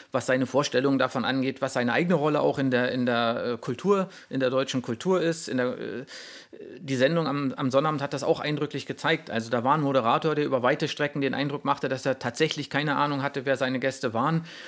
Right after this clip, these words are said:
äh, dass er nicht mal, äh, Bastian Schweinsteiger und Matthias Schweighöfer auseinanderhalten konnte, äh, geschweige denn, dass er gewusst hätte, wer Anna Ivanovic ist, die ja immer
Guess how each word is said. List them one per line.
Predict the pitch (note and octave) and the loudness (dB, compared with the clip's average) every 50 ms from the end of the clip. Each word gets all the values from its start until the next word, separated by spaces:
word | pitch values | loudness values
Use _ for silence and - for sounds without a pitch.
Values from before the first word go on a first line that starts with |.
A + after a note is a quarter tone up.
| - - - - - - | -16 -16 -16 -18 -16 -4
äh, | - C3+ B2+ | 0 2 2
dass | C#3 C3+ - | 2 4 4
er | C3+ | 2
nicht | C3 C#3+ C#3+ | 2 2 2
mal, | D3+ C#3+ C3+ C3 C3 C3 - | 2 2 4 4 4 2 2
äh, | C3+ C3 | 0 2
Bastian | A#2 C3+ C#3 C#3 - C3+ B2 | 2 2 0 0 0 0 0
Schweinsteiger | A#2+ - G#2 C3+ E3+ D#3+ - D3 C#3 C#3 C#3 | 0 0 0 2 2 2 2 2 2 4 2
und | C3 C3+ | 2 2
Matthias | C#3 C3 - D3 C3+ B2 | 0 0 2 0 0 2
Schweighöfer | - - A#2 D#3+ D#3+ D#3 D#3 C#3+ - C#3 | 2 2 2 2 2 0 0 0 2 0
auseinanderhalten | C3 C#3 - C#3+ B2+ C3+ C#3+ D3 C#3+ C3 C3+ C3+ C3+ C#3 C#3+ C3 | 0 2 2 2 2 2 2 2 0 2 2 0 0 -2 -4 -2
konnte, | C3 C3+ C3+ B2 C3+ B2+ B2+ B2+ - - - - - | 0 0 0 0 0 -2 -2 -2 -8 -14 -20 -16 -6
äh, | - B2+ B2+ | -4 -4 -2
geschweige | C3+ B2 - A#2+ C3 D#3+ D#3 D3+ | -2 0 2 2 4 4 4 4
denn, | D#3 D3 C#3+ | 4 4 4
dass | C#3 - | 2 0
er | D3 C3 | 0 -2
gewusst | B2+ A#2+ C3+ D3+ D3 - | 0 0 0 0 0 -2
hätte, | C#3+ C3+ - C3 A#2 | -2 -2 -2 0 2
wer | C3 B2 A#2 | 2 2 4
Anna | C3 C#3+ C#3 | 2 2 2
Ivanovic | B2 A2+ A2 A2 G#2+ D#3+ F3 D#3+ D3+ D#3 D#3 - | 0 0 0 2 2 2 2 2 0 -2 -2 -2
ist, | C#3 - D3 - - | -2 -4 -4 -4 0
die | B2+ | 0
ja | C3+ B2 | 2 2
immer | C3+ C#3 C3+ | 2 2 0